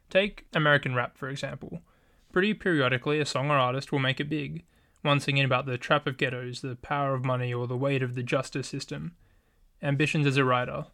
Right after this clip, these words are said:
Fuck the Police, Cream, Gangsta's Paradise, Dance with the Devil, Ninety-nine Problems, New Slaves, Money Trees, This Is America. Once these songs hit it big,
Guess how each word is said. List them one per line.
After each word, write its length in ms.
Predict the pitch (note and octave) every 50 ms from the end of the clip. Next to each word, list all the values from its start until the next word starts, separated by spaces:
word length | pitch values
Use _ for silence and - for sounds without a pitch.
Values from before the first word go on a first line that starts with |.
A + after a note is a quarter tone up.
| _ _ _ _ _ _
Fuck 280 | _ - - C#3+ - -
the 80 | D3
Police, 640 | C3 - C#3 C3+ C3 C3 B2+ C#3+ D3 - - - - _ _ -
Cream, 520 | - - D#3 D3 C#3 C3 B2 B2 B2 - _ -
Gangsta's 340 | C#3+ C3 C3 - - C#3
Paradise, 640 | - - C3+ B2+ B2+ C3 C3 B2+ B2+ B2 - - - - _ _ _ -
Dance 240 | C#3 C3+ C3+ -
with 80 | C#3+ C3
the 80 | C3+ C3
Devil, 340 | C3 C3 C3 C3+ C3+ C3+
Ninety-nine 480 | C3+ C3+ B2+ C3 C3 C3 C3 B2+ B2+ B2
Problems, 640 | B2 - B2+ B2+ C3 C#3 C3 B2+ B2+ B2+ B2+ - - _ _ - - _ _ _ -
New 240 | D3+ C#3 C3+ C3+ B2+
Slaves, 480 | - - C3+ C3 C3 C3 B2+ C3 -
Money 260 | C#3+ C3 C3 C3+ C3+
Trees, 480 | B2 - C#3+ C3+ B2+ B2+ C3 B2+ B2+ - - _ _ _ -
This 200 | C#3+ C3 - D3+
Is 80 | C#3+
America. 500 | C#3+ D3 D3+ E3 E3 D3 - - - E3 - _ _ _ _ _ _ _ _ _ _ _ _ _ -
Once 180 | D#3 D#3+ E3 -
these 200 | - G3 F#3+ -
songs 300 | - F3+ E3+ D#3 C#3 -
hit 100 | D3+ C3+
it 140 | C3+ - -
big, 320 | - D3 D#3 D#3 -